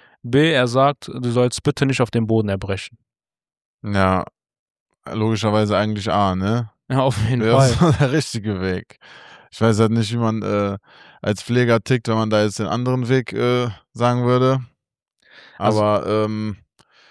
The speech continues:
Speaker 2: so soll es natürlich nicht sein, ne? Das kann ja immer mal passieren. Ich glaub, das ist menschlich, wenn du im Krankenhaus liegst, dann hast du ja auch einen Grund wahrscheinlich, dass du auch mal auf den Boden kotzt, so.
Speaker 1: Genau.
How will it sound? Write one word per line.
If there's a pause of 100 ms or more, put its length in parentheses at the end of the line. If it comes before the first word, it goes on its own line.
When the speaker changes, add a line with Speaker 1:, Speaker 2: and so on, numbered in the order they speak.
(160)
Speaker 2:
so
soll
es
natürlich
nicht
sein,
ne?
Das
kann
ja
immer
mal
passieren.
Ich
glaub,
das
ist
menschlich,
wenn
du
im
Krankenhaus
liegst,
dann
hast
du
ja
auch
einen
Grund
wahrscheinlich,
dass
du (320)
auch
mal
auf
den
Boden
kotzt,
so.
Speaker 1:
Genau.